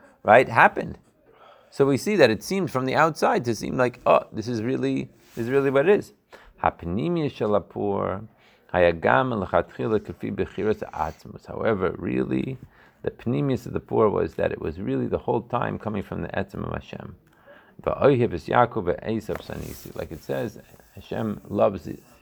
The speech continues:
Yaakov and hates Esav. And that was the idea.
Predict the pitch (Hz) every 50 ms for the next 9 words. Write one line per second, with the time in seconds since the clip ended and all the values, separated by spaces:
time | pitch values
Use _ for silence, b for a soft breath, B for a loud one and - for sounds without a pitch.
0 | _ - 101 107 113 131 - - 160 160 160 160 - - 80 76 90 90 - -
1 | - - - - - - - - - - _ _ B B B B B B B B
2 | - 82 78 85 101 101 127 139 120 - 104 104 98 87 87 80 73 82 78 -
3 | - -